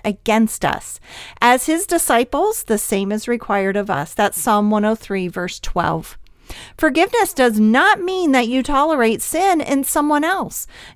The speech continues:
Just because you've forgiven someone does not mean your relationship with them is a healthy one. Sometimes it's best we walk away from unhealthy and abusive relationships. Boundaries in abusive relationships are imperative.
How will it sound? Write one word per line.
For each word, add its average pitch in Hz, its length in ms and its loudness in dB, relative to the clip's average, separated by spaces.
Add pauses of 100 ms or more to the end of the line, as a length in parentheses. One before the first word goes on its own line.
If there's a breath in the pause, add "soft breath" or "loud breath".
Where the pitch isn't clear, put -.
Just 311 320 2
because 453 380 0
you've 330 140 2
forgiven 240 540 -2
someone 370 380 0
does 392 180 0
not 415 160 0
mean 403 160 -2
your 349 100 0
relationship 269 720 0
with 247 140 -2
them 208 220 0
is 277 100 -2
a 339 80 2
healthy 339 540 -4
one. - 320 -6 (340 loud breath)
Sometimes 214 800 0
it's 254 220 -2
best 240 380 0
we 311 120 0
walk 226 300 0
away 214 300 -2
from 196 360 -2
unhealthy 208 800 -2
and 190 160 -4
abusive 190 720 -2
relationships. 175 1040 -6 (340 loud breath)
Boundaries 294 580 2
in 277 120 0
abusive 233 480 -2
relationships 226 920 -2
are 196 200 0
imperative. 190 1000 -2